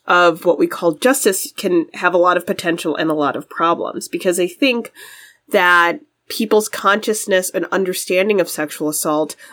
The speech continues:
allowed for the criminal conviction to come forward. But what does it mean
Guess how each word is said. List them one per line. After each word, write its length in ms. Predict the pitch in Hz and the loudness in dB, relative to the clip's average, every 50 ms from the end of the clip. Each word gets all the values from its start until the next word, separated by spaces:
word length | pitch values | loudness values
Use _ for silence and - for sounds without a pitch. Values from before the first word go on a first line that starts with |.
| - - | -4 0
allowed 440 | 185 190 185 180 170 175 180 175 180 | 2 4 4 6 6 6 4 2 2
for 160 | - - 185 | 0 -2 0
the 120 | 175 175 | 2 0
criminal 360 | 170 175 - 180 165 165 165 160 | 0 -2 -2 -2 0 0 0 0
conviction 600 | - 180 165 151 156 156 151 - - - 151 147 | 0 -2 -2 -2 -2 -2 -4 -4 -4 -4 -4 -4
to 80 | 170 | -4
come 220 | - - - 139 147 | -10 -12 -12 -10 -10
forward. 640 | - - 240 240 233 196 156 120 101 104 120 - - _ _ - - - - - - _ | -4 0 2 2 4 4 2 2 0 -2 -4 -6 -8 _ _ -20 -20 -20 -20 -20 -8 _
But 220 | - 196 - - | 0 0 0 0
what 240 | 196 208 214 208 - | 2 2 2 2 2
does 200 | 247 240 233 - | 2 0 2 2
it 120 | - - - | 0 -2 -2
mean 600 | 190 202 196 190 190 185 185 180 175 170 180 196 | 0 0 2 4 4 4 4 2 0 -2 -2 -4